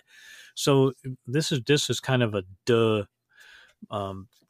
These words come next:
call by the, the referees, and Jackson appealed this, and, and rightfully so,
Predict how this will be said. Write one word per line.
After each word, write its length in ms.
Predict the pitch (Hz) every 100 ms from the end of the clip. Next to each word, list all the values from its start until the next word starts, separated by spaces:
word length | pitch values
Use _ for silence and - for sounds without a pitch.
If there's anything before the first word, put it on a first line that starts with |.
| _ -
call 380 | - 135 131 113
by 200 | 110 101
the, 240 | 104 104
the 160 | 110 104
referees, 680 | 113 110 110 107 113 110 104
and 260 | 101 101
Jackson 540 | 98 113 120 - 110 107
appealed 540 | - - 151 156 123
this, 260 | 101 95 107
and, 180 | 104 107
and 360 | 110 104 101 95 _ _ _ -
rightfully 560 | 127 131 147 127 120
so, 580 | 107 175 170 127 123